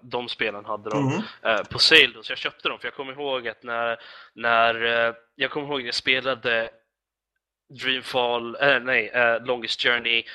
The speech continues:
Speaker 1: demot hur mycket som helst när det, när, när det fanns, ehm, när det, det fanns på en C D-skiva som morsan hade,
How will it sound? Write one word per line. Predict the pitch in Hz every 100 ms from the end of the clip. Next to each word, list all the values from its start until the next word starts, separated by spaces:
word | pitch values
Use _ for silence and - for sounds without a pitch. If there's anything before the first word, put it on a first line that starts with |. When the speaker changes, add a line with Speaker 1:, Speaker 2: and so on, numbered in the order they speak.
| -
Speaker 1:
demot | 117 180 147 117 113 107 - - - - -
hur | 131
mycket | 117 110 - 104
som | 104
helst | 117 107 95 -
när | 113 104
det, | 107 - - -
när, | - 113 107 104 101 -
när | 143 - 123
det |
fanns, | 117 127 120 123 - - _
ehm, | 117 107 104 104 101 -
när | 127 117
det, | 120
det | 127
fanns | 127 120
på | 117
en |
C | 107 110
D-skiva | 104 120 101 95
som | - 98
morsan | 104 - 104
hade, | 98